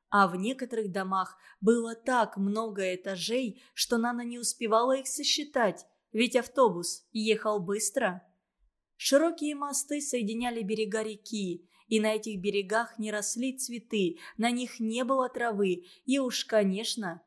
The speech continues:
в них не было крокодилов. По реке бежали пароходики,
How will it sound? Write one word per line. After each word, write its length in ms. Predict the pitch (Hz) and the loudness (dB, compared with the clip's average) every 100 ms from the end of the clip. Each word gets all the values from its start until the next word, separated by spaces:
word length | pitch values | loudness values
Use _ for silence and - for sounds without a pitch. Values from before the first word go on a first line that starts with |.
| _ _ | _ _
в 140 | 233 240 | 0 2
них 320 | 233 214 - | 4 2 0
не 200 | 196 185 | 0 0
было 240 | 202 214 | 0 -2
крокодилов. 720 | 202 214 202 214 202 247 175 - - _ _ _ _ | -2 -6 -4 -4 -4 -2 -2 -4 -12 _ _ _ _
По 80 | 262 | 2
реке 360 | 285 269 302 269 | 4 2 -2 -2
бежали 440 | 240 220 247 233 | -2 -4 -6 -6
пароходики, 960 | 226 214 202 - 226 220 180 190 190 | -4 -2 -2 0 0 0 -2 -4 -8